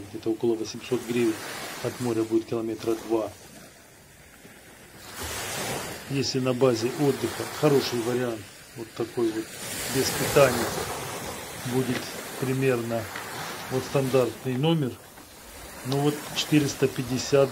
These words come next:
двухместный гривен, трехместный будет где-то пятьсот гривен. Ну, пятиместный восемьсот, немножко там больше будет, это без питания. Ну, а самый-самый комфортный, доступный,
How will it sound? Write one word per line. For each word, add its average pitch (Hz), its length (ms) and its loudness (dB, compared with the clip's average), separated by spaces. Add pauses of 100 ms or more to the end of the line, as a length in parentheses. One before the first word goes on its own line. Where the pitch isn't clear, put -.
двухместный 135 720 0
гривен, 131 440 2 (480)
трехместный 139 560 4
будет 120 260 -2
где-то 123 200 2
пятьсот 143 600 4
гривен. 117 280 2 (500)
Ну, 165 80 2
пятиместный 147 600 4
восемьсот, 127 640 4
немножко 127 380 0
там 127 260 2
больше 120 380 2 (100)
будет, 104 200 -10
это - 140 -4
без 123 240 -2
питания. 117 400 -2 (460)
Ну, 147 60 4
а 143 60 4
самый-самый 160 640 6
комфортный, 135 640 4
доступный, 117 640 -2